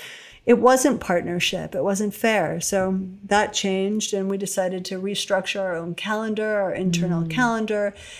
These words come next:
Speaker 1: and that we would get out of this kind of archaic fashion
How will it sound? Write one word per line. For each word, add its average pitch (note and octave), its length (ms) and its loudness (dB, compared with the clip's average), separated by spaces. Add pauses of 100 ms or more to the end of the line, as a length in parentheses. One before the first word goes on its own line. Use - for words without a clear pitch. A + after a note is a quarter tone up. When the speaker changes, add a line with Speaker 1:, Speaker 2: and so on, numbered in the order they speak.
(180)
Speaker 1:
and G3 180 2
that G3 140 4
we G3+ 100 2
would G3 220 -2
get G3+ 160 2
out F#3 260 0
of F#3 220 -4
this F#3 280 -2
kind F#3 320 -2
of F3 460 -2 (540)
archaic G3 580 4
fashion F#3 840 0